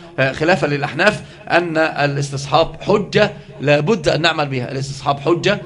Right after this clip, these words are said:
لابد أن نعمل بها، لا سيما أننا إذا عدم الدليل فالاستصحاب هو الذي يمكن أن، آه، يعني نعتمد دليلًا. قاعدة التي تليها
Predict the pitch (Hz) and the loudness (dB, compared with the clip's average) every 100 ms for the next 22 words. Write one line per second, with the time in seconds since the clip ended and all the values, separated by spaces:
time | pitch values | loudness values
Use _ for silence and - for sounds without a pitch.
0 | - 131 131 175 156 156 151 147 156 185 | -12 -4 -2 -2 -4 -2 -2 0 2 4
1 | 220 - - - 170 226 170 175 202 226 | 2 -2 -20 -6 -2 -2 0 0 0 -2
2 | 190 190 165 151 175 214 185 147 160 226 | -2 -2 0 2 2 2 -2 0 0 0
3 | 262 - 208 - 151 - - 165 139 156 | -2 2 2 2 -4 -6 0 2 4 2
4 | 143 147 147 147 - 147 139 160 147 147 | 2 2 2 0 -8 -6 -2 -2 -2 -4
5 | 139 139 151 139 - - - 127 139 135 | -4 -4 -4 -4 -10 -18 -8 -6 -2 -2
6 | 143 139 131 165 160 147 139 139 123 120 | -2 -4 -2 -2 0 -2 -2 -2 -2 -6
7 | - - - - 160 196 185 160 151 170 | -12 -20 -4 0 2 4 2 2 0 -4
8 | 160 147 147 190 208 | -2 -2 2 4 2